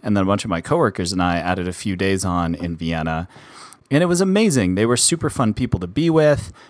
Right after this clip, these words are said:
I don't speak German, but one of them speaks German, so he helped us, like, get around.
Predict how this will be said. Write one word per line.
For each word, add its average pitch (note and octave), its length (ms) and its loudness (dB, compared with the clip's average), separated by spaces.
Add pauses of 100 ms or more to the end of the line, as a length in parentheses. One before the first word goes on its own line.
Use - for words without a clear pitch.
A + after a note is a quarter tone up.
(120)
I C#3+ 120 4
don't C#3+ 160 4
speak - 240 -4
German, G#2+ 400 2
but F#2+ 100 0
one G2 160 0
of F2 100 -2
them G#2+ 220 4
speaks - 340 -2
German, A#2+ 360 4
so G#2 140 -2
he F2+ 60 2
helped G2 220 0
us, - 140 0
like, E2+ 120 -6
get F#2+ 160 0
around. C#3+ 580 4